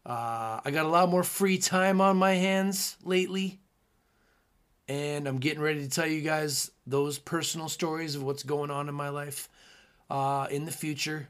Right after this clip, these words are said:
I keep setting it up because when I drop it on you, a lot of you are not going to believe, uh, what I have been going through.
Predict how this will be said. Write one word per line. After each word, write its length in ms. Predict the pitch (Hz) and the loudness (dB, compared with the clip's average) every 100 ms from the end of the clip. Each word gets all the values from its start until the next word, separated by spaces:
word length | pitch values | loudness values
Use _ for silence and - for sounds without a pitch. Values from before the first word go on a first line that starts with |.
| - | -10
I 80 | 127 | -8
keep 280 | - 143 | -6 -4
setting 320 | - 170 135 147 | -2 -2 -2 -2
it 100 | 143 | 0
up 180 | 143 | 0
because 420 | 147 135 143 135 120 | -2 -2 0 0 0
when 160 | 131 | -2
I 60 | 123 | -2
drop 300 | 120 135 135 | 0 0 0
it 60 | 143 | -2
on 180 | 139 | 0
you, 140 | 139 139 | -2 -2
a 20 | |
lot 220 | 123 127 | 0 0
of 80 | 131 | 0
you 120 | 131 | -2
are 140 | 131 131 | -2 -2
not 240 | 135 135 | -4 -4
going 260 | 131 131 131 | -4 -4 -6
to 140 | 143 | -6
believe, 540 | 135 143 131 120 120 - _ - _ _ _ _ - | -4 -4 -4 -6 -8 -12 _ -20 _ _ _ _ -10
uh, 320 | 117 113 117 | -6 -4 -6
what 260 | 110 123 | -6 -6
I 100 | 113 | -6
have 160 | 113 123 | -8 -8
been 200 | 120 120 | -8 -8
going 280 | 135 127 113 | -6 -8 -10
through. 300 | 110 107 | -10 -12